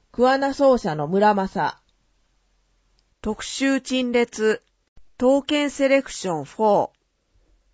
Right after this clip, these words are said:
三崎家文書の世界。漆が研がれた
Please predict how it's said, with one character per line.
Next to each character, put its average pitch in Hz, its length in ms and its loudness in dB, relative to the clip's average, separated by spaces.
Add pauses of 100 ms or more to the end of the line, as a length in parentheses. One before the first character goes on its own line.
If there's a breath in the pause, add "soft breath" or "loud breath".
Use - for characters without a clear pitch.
(320)
三 202 100 -2
崎 294 320 -4
家 220 160 0
文 208 300 0
書 202 160 2
の 196 320 2 (260)
世 226 160 -4
界。 165 400 -4 (1200)
漆 277 400 -2
が 277 140 0
研 254 160 2
が 262 140 4
れ 233 140 2
た - 320 -4